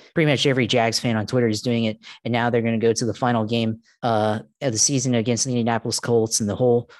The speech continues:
section in, 'cause they all sit in section one twenty-four, which is the, um, north end zone in the Jaguars stadium. Uh, so, I mean, yeah, it's the end zone, um,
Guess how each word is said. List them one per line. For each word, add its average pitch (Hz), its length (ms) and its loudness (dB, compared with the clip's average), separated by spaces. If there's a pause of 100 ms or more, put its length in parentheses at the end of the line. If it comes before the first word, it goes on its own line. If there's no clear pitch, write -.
section 123 800 0
in, 113 400 -2
'cause 110 120 -6
they 120 100 4
all 113 120 2
sit 120 380 0
in 107 260 -4 (260)
section 117 420 0
one 113 160 0
twenty-four, 117 520 0
which 110 140 0
is 104 160 -6
the, 104 220 0 (260)
um, 104 320 -2 (520)
north 139 320 2
end 131 180 2
zone 135 420 0 (140)
in 120 80 -6
the 110 40 -4
Jaguars 120 460 2
stadium. 123 420 -2 (300)
Uh, 107 220 -4
so, 104 380 0 (280)
I 107 100 -6
mean, 101 260 -4
yeah, 104 160 -2
it's - 160 -6
the 104 240 -4 (160)
end 127 220 0
zone, 117 420 0 (200)
um, 104 420 -4